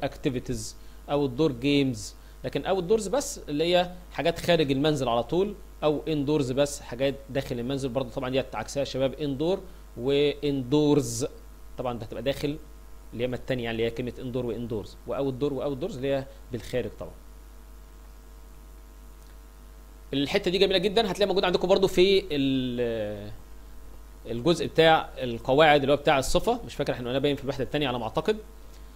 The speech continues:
اللي هي أحط كلمة a lot more people أو much more people. آه، دي طبعًا بتستخدم قبل صفات المقارنة للتعبير عن الاختلاف الكبير بين طرفي المقارنة. كلمة suggest طبعًا يا شباب بيجي وراها،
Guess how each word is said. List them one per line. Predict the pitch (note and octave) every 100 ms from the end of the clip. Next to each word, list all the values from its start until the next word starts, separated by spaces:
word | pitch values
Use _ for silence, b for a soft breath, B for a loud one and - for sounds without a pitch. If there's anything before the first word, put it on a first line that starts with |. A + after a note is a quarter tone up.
| B -
اللي | C#3
هي | D#3 F#3 F3+ F3+
أحط | D#3+ F3+ F3+
كلمة | - F3+ F3+ E3+
a |
lot | D3+ F#3 - - D3
more | D#3 F3+ F3+ F3+ C3 F3
people | C#3+ D3+ G3+ -
أو | E3 F3+ F3 F3+ -
much | B2+ C3 F#3 - - - - C#3
more | C#3+ D#3 B2+
people. | C#3 G#2 A2 - - - - - - - - - - - - C3
آه، | A#2+ A#2+ A#2
دي | B2 D#3
طبعًا | - D#3 C#3+
بتستخدم | - D#3 D3
قبل | - D3 C#3
صفات | - D#3
المقارنة | D3 B2+ D#3 D3+
للتعبير | C3 C3 A#2 D3
عن | A#2+ C#3+
الاختلاف | A2+ - C3 C#3
الكبير | B2 B2 B2+ B2+
بين | C3+
طرفي | C3 A#2+ A2+
المقارنة. | B2+ A#2 - G2+ - - B B B B
كلمة | F#3 F3+
suggest | - E3 F3 -
طبعًا | F3
يا | D3
شباب | D3+ F3
بيجي | D3+ D#3
وراها، | D#3 E3 D#3+ E3+